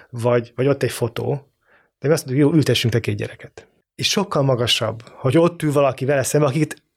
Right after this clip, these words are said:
mindig úgy próbáltuk össze, hogy másik osztályból van, vagy másik óvodás csoportból, tehát hogy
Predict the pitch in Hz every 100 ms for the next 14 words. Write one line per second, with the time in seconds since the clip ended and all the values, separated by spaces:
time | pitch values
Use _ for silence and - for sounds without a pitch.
0 | _ 175 220 220 165 170 165 151 196 180
1 | 165 147 143 147 147 131 123 120 - 117
2 | 113 123 117 113 120 131 135 135 147 120
3 | 113 113 - 117 120 113 120 117 107 120